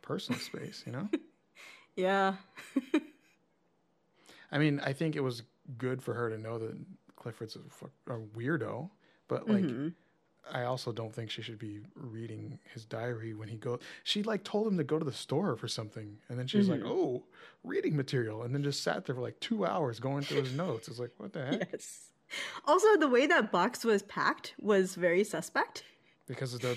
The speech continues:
Speaker 1: the diary was sitting in the corner and everything else was stacked up super high?
Speaker 2: Yes. <laughs> That's not how you pack a box.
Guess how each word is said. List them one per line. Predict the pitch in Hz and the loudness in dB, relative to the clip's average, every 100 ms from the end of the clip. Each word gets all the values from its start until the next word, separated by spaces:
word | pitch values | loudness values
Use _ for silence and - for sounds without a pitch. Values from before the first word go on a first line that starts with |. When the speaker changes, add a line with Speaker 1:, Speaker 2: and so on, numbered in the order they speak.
| - | -2
Speaker 1:
the | 135 127 | -2 0
diary | 117 113 131 135 131 | 0 0 0 2 0
was | 123 | -2
sitting | - 127 127 | -4 -4 -4
in | 120 | -4
the | |
corner | 120 120 120 135 | -6 -6 -4 -4
and | 113 | -4
everything | 120 120 | -4 -4
else | 117 120 | -6 -6
was | 120 | -4
stacked | - - 120 - 120 | -6 -2 -4 -4 -10
up | - | -8
super | - 120 | -6 -6
high? | 110 110 131 202 _ _ _ | -6 -6 -8 -12 _ _ _
Speaker 2:
Yes. | 254 269 247 175 175 - - | 2 4 6 4 0 0 2
<laughs> | - 370 | 2 0
That's | 269 339 | 4 6
not | 370 320 | 6 6
how | 320 | 6
you | 294 285 | 6 4
pack | 294 311 | 4 4
a | 269 | 4
box. | 240 240 135 - - | 4 2 2 -2 -6